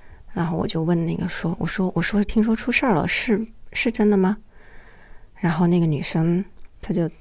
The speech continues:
就感觉很面无表情地看了我一眼，然后扔给我一张报纸。我就看当天有两场，两起事故都上报了。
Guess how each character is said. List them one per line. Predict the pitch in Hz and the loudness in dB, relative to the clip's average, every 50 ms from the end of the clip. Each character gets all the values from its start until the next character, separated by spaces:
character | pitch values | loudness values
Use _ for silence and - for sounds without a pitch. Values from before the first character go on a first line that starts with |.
| - - | -14 -12
就 | - - 170 | -6 -6 -4
感 | - 160 | -2 -2
觉 | 151 147 151 | -2 -2 -2
很 | - - 175 156 | -2 -2 -2 -2
面 | 151 185 180 175 180 165 | 0 0 2 2 4 2
无 | 156 | 2
表 | 147 160 - | 0 0 -2
情 | 160 - - | -2 -4 -4
地 | 156 | -6
看 | - - - 190 | -4 -4 -2 -2
了 | 165 160 | -2 -2
我 | - 247 | -4 -4
一 | - - | -6 -6
眼， | - - - 226 | -6 -6 -6 -8
然 | 190 156 | -8 -6
后 | - 180 | -6 -4
扔 | 170 175 170 170 | -2 -2 -2 -2
给 | 180 190 | -2 -4
我 | 185 190 | -4 -4
一 | 226 | -4
张 | 214 - 180 | -4 -4 -4
报 | 180 - 196 185 | -2 -2 -2 -2
纸。 | 185 - - - - - - - - - - - - - - - - - | -2 -4 -8 -10 -12 -14 -16 -16 -18 -20 -20 -18 -16 -16 -16 -10 -2 2
我 | 180 175 | 2 4
就 | 180 175 | 4 4
看 | - - 202 175 170 | 4 4 4 4 4
当 | 170 180 175 | 4 4 4
天 | 180 - - 180 | 4 4 4 4
有 | 175 170 | 4 4
两 | 165 165 - - 180 | 2 0 -2 -2 0
场， | - - - - - - - | 0 0 0 -2 -6 -6 0
两 | - 165 156 175 | 2 2 2 4
起 | 185 - - 202 | 4 2 2 2
事 | 190 - - - 180 | 0 -2 -2 -2 -2
故 | 180 - - - 220 - - - - - - - - - | -4 -6 -8 -10 -10 -12 -14 -18 -20 -20 -20 -16 -8 -2
都 | - 165 | -2 0
上 | 165 - 180 165 160 | 0 0 -2 -2 -2
报 | 160 165 | -2 -4
了。 | 170 - - 214 | -4 -6 -8 -12